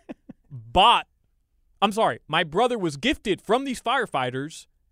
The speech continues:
a number forty Udonis Haslam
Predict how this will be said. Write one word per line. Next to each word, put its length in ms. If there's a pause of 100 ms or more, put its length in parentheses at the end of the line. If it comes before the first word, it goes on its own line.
(100)
a 300
number 340
forty 760
Udonis 520
Haslam 760